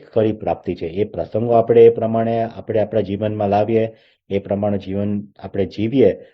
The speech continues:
તો એ ખરેખર પ્રાપ્તિ માણી કહેવાય. અને પછી જે ખરેખર જે મોટા ભાગ્યા આપણે માનવા છે, તો એ પછી આપણે જેમ જેમ નજીક જતા જઈએ, તેમ તેમ આપણને ખ્યાલ આવે કે સ્વામી બાપા અને ભગવાન સંતનો મહિમા તો અપાર ને અપાર જ હોય છે.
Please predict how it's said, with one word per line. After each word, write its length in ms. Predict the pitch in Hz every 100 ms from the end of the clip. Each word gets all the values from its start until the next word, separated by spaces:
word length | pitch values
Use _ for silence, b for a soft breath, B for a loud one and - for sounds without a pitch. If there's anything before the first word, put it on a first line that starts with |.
| _
તો 100 | 101
એ 40 | 98
ખરેખર 360 | 110 123 131
પ્રાપ્તિ 420 | - 90 92 - 123
માણી 340 | 113 98 110 113
કહેવાય. 340 | 123 123 92
અને 120 | 90 98
પછી 280 | - 104
જે 80 | 107
ખરેખર 400 | - 98 - 127 113
જે 140 | 120 113
મોટા 340 | 101 - 113
ભાગ્યા 500 | 85 85 117 117 - B B B 95
આપણે 260 | 92 104
માનવા 420 | 98 95 104 117
છે, 180 | 117 123 87
તો 160 | - 107
એ 100 | 113
પછી 280 | 117 117 123
આપણે 240 | 101 117 113
જેમ 180 | 110 117
જેમ 160 | 117 101
નજીક 340 | 90 98 147
જતા 280 | 147 139 139
જઈએ, 260 | 135 143 98 - b b b _ _
તેમ 160 | 117 131
તેમ 140 | 135 123
આપણને 340 | 113 123 117
ખ્યાલ 260 | 110 110 123
આવે 260 | 120 104 87 b b _ -
કે 80 | 104 107
સ્વામી 400 | - 87 90 110
બાપા 280 | 107 107 113
અને 100 | 107
ભગવાન 420 | 87 82 107 117
સંતનો 400 | - 95 95 117
મહિમા 400 | 104 90 101 117
તો 160 | 117 117 107 B B -
અપાર 320 | - 113 120
ને 120 | 127 107
અપાર 360 | - 113 135
જ 120 | 135 92
હોય 200 | 90 85
છે. 160 | 85